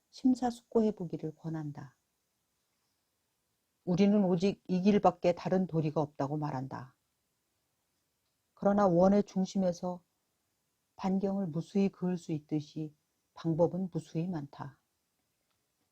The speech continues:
정말 그렇다.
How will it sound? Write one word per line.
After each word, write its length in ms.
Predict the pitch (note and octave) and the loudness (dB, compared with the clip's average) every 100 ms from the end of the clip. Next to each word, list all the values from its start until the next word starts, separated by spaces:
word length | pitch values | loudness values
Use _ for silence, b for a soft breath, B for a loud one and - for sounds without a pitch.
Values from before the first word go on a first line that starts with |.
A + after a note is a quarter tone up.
| _ _ _ _ _ _ _ _ _ _ _ _ _ _ _ _ | _ _ _ _ _ _ _ _ _ _ _ _ _ _ _ _
정말 300 | F3+ F#3 F#3 | -8 -6 -6
그렇다. 480 | - E3+ - D#3 | -8 -12 -8 -10